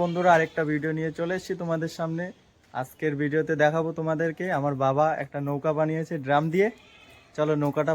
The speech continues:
ভাসাবো, আর কি করে বানিয়েছে তোমাদেরকে সব এই ভিডিওর মাধ্যমে বলবো। এই দেখতেই পাচ্ছ, ড্রাম দিয়ে নৌকা বানিয়েছে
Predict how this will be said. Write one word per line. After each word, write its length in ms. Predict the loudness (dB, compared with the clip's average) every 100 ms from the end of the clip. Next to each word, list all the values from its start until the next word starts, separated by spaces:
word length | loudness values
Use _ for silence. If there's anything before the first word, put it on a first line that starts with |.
| 0
ভাসাবো, 320 | -2 -2 -2 -2
আর 80 | -4
কি 80 | -4
করে 120 | -2 0 2
বানিয়েছে 320 | 2 0 -4 -6
তোমাদেরকে 400 | -6 -6 -8 -10 -8
সব 120 | -12 -12 -20 -12
এই 60 | -8 -4
ভিডিওর 240 | -2 2
মাধ্যমে 260 | 2 2 -2 0
বলবো। 220 | 0 0 -6 _ _ _ _ -20 _ _ _ -20 -20 -20 -4 0
এই 60 | 2
দেখতেই 260 | 4 4 6
পাচ্ছ, 180 | 4 2 -8 -8 _ _ _ _ _ _ -20 -20 -20 _ _ _ _ _ _ _ 0
ড্রাম 240 | 6 8 8
দিয়ে 120 | 8 8
নৌকা 240 | 8 8 8
বানিয়েছে 360 | 8 8 6 2